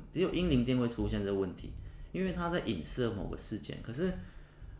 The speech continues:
我也没有在影射或暗讽，我只是拿那个事件来当题材进行发想改编。那个事件在里面的成分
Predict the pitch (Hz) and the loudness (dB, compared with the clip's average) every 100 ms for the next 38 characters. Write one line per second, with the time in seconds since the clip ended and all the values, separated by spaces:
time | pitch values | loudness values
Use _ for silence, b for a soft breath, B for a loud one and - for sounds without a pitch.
0 | B - 196 185 170 131 160 - - 107 | B 2 4 6 6 6 4 0 -2 -2
1 | 92 139 123 127 127 107 107 110 156 190 | 0 2 4 4 4 2 0 4 4 6
2 | 123 147 110 123 127 110 - - 107 - | 4 4 6 6 4 2 0 0 0 0
3 | 117 98 92 87 90 95 - 107 110 110 | 2 0 -2 -2 -2 -6 -2 0 0 -4
4 | - 90 98 - 98 - - B B B | -8 -4 -4 -4 -8 -8 -10 B B B
5 | 135 120 104 98 98 110 110 - 82 95 | -2 0 0 -2 -2 2 2 2 -4 -4
6 | - - - - 196 185 180 165 165 156 | -6 -6 -6 -2 2 2 2 4 4 4
7 | 156 151 110 107 117 101 - 95 - 101 | 2 4 4 4 2 2 -2 -4 -2 -2